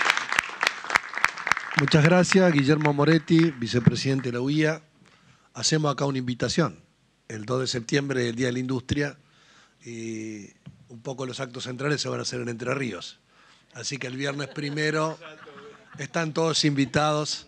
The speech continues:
a participar de la conferencia de la uia y los diez años de la Unión Industrial de Entre Ríos. ¿Tá? Así que nos, nos veremos con varios. Eh, le damos la palabra a Silvio Zúrzolo,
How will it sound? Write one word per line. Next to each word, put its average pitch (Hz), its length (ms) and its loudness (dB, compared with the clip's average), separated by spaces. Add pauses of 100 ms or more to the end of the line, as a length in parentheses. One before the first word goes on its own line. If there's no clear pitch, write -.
(420)
a 135 120 -6
participar 143 720 -2
de 139 160 -6
la 123 380 -10
conferencia 131 500 -8
de 147 40 -6
la 147 80 -2
uia 156 440 0 (560)
y 123 160 -10
los 120 160 -6
diez 139 280 2
años 151 300 0
de 139 60 0
la 120 100 -4
Unión 120 220 -10
Industrial 127 400 -8
de 127 60 -8
Entre 110 200 -10
Ríos. 98 480 -14 (920)
¿Tá? 120 160 -16 (1040)
Así 123 300 -8
que 131 120 -4
nos, 123 240 -4
nos 117 140 -6
veremos 131 320 -2
con 120 160 -6
varios. 104 480 -12 (680)
Eh, 147 520 4
le 151 280 -2
damos 180 200 2
la 180 140 0
palabra 180 440 2
a - 20 2
Silvio 180 680 2 (340)
Zúrzolo, 185 680 2